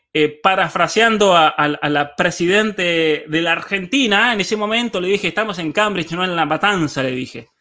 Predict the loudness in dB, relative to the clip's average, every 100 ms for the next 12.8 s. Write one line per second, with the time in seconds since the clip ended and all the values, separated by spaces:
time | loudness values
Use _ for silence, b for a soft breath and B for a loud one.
0 | _ _ _ _ _ _ _ _ _ 0
1 | 2 2 -2 -8 -12 -18 _ _ _ -4
2 | -4 -2 -2 -2 -2 -2 2 2 4 2
3 | 2 -2 -8 -20 -20 _ _ -8 -4 0
4 | 0 0 -4 -4 -2 -2 0 0 0 -4
5 | -12 _ _ -4 -2 0 0 0 0 -2
6 | -2 -2 0 0 0 -4 -4 -2 -2 -2
7 | -6 -6 -4 -4 -6 -8 -10 -8 -10 -10
8 | -10 -8 -6 -2 0 2 0 -2 -4 -6
9 | -6 -4 -4 -2 -2 -2 0 0 0 -8
10 | -16 b b b 0 2 2 -2 -4 -10
11 | _ _ _ _ -10 -10 -10 -6 -2 0
12 | 0 0 0 2 2 0 -4